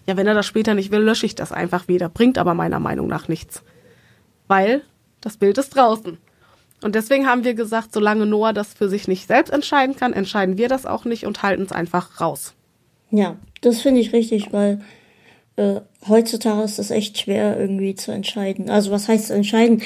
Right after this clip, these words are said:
Speaker 2: Die Kinder können halt nicht sagen, dass sie das nicht wollen. Ich muss niesen, glaub
Speaker 1: Genau,
Speaker 2: ich.
Speaker 1: und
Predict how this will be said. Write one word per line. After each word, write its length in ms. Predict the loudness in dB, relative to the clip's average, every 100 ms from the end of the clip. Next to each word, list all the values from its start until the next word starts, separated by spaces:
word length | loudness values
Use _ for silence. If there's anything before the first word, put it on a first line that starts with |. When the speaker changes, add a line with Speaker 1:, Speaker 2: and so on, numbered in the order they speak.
| -6 -2 0
Speaker 2:
Die 120 | 4
Kinder 260 | 6 6
können 260 | 4 4 4
halt 140 | 4
nicht 160 | 2 0
sagen, 300 | -2 -2 0
dass 120 | 0
sie 40 | -2
das 180 | -6
nicht 220 | -6 -6 -6
wollen. 200 | -6 -8
Ich 160 | -6
muss 200 | -6 2
niesen, 240 | 4 4 2
glaub 120 | 0
Speaker 1:
Genau, 200 | 2 2
Speaker 2:
ich. 60 |
Speaker 1:
und 240 | 0 -4